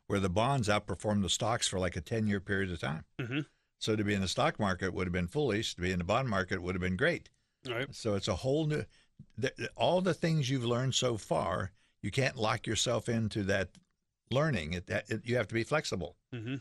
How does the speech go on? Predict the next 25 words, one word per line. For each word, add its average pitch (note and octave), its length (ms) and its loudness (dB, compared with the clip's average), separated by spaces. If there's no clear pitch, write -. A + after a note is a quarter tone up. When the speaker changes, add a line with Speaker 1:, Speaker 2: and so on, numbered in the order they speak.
Speaker 1:
which F2 220 -4
is F2+ 120 -2
the G2 100 0
name F#2 280 2
of F#2 60 0
the G2+ 60 2
game. C3+ 280 -2
That's E2+ 200 -2
why F2 120 0
you F2 80 0
have F#2 120 -4
to F2+ 80 -14
do F#2 140 -6
planning. C#3 440 -4
Speaker 2:
Right. A#2+ 240 -4
And C#3+ 120 2
that's E3+ 180 4
why F3+ 80 4
even D3+ 380 4
right C#3+ 200 4
now, D3 240 4
a C3 40 2
lot C3 200 2
of C3 60 -6
people, C3 500 -2